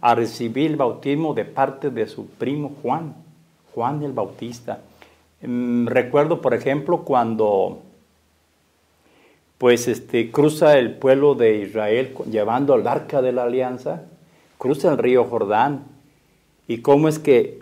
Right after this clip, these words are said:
las aguas de este río se, se separan en dos para que puedan pasar y tomar posesión de la tierra prometida.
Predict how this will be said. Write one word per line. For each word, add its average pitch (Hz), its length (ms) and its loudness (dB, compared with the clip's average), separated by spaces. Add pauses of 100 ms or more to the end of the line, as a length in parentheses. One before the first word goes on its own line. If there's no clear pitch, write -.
las 117 300 -2
aguas 131 340 6
de 120 60 2
este 120 260 0
río 135 360 2
se, 104 360 -8 (540)
se - 180 -18
separan 123 580 -6
en 143 140 -6
dos 151 300 -2 (520)
para 107 260 -4
que - 100 -14
puedan 135 480 0
pasar 135 320 0
y 135 60 -2
tomar 104 440 -10
posesión 139 580 -8
de 135 120 -6
la 131 160 -10
tierra 104 340 -12
prometida. 110 720 -12